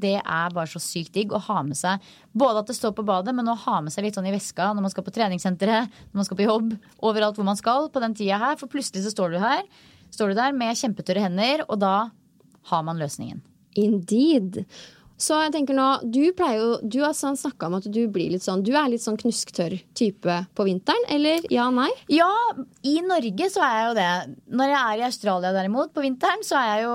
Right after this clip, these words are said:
Speaker 1: da bruker, jeg bruker jo ikke et snev av hudkrem når jeg er ute og reiser og i tropiske strøk.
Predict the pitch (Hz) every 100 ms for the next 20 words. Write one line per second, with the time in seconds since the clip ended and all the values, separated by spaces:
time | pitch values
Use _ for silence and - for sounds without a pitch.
0 | 247 262 277 202 143 226 226 202 190 254
1 | - _ - 233 - _ 262 - - 233
2 | 233 277 302 - 247 220 - 190 226 220
3 | 202 180 185 196 190 - 202 196 190 151
4 | - 185 202 190 185 190 165 165 - 190
5 | 214 240 226